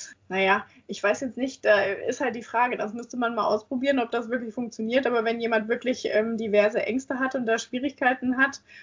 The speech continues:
könnte man vielleicht vorher schon ein bisschen erklären, wie so eine Therapie aussehen würde und was man vielleicht machen könnte, um's zu schaffen, in die Praxis zu kommen oder so, ne?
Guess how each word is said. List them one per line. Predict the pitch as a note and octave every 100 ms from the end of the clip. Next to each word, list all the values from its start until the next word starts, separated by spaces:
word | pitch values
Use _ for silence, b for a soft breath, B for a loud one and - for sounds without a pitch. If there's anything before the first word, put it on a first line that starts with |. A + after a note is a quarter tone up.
| B
könnte | D4 C4 B3+
man | A#3+ B3
vielleicht | B3 A3 A#3+
vorher | - A3+ B3+ C4
schon | C4+ B3+
ein |
bisschen | B3+ - C4
erklären, | G#3+ A3+ C4 B3+ B3 B3+ C4 B3+ A3+
wie | G#3+ F#3+ A3 B3
so | A3 A#3
eine | G#3+
Therapie | B3 G#3+ G#3+ B3+ -
aussehen | A3+ B3+ A3+ A3+ G#3+
würde | A#3 A3 A3 G#3+
und | - A3 A3+ G#3 G3 G#3
was | G#3 G#3+
man | G#3+
vielleicht | G#3+ G3+ G3+ G3+
machen | G#3 A#3+
könnte, | A3+ A3+ A#3+
um's | F#3+ A3+ -
zu | A3+
schaffen, | G#3+ A#3+ B3
in | A3
die | A#3
Praxis | - A#3+ - G3 -
zu | G3
kommen | G3+ G3+ G#3
oder | - F#3+ F#3+
so, | F3+ F#3+ G3
ne? | G3+ C#4